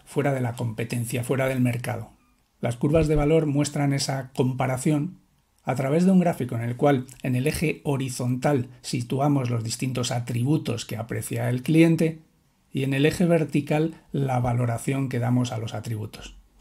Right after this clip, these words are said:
Se trata de una herramienta aplicada en los análisis estratégicos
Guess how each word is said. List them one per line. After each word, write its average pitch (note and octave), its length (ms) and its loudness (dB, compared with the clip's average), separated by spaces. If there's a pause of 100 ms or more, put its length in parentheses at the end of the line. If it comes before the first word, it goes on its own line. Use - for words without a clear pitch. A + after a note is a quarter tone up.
(180)
Se - 140 -6
trata C#3+ 320 2
de D#3+ 60 4
una D#3+ 120 4
herramienta D3 400 2
aplicada B2 680 0
en A2+ 80 -4
los A2+ 200 -4
análisis C#3+ 520 2
estratégicos B2 840 -2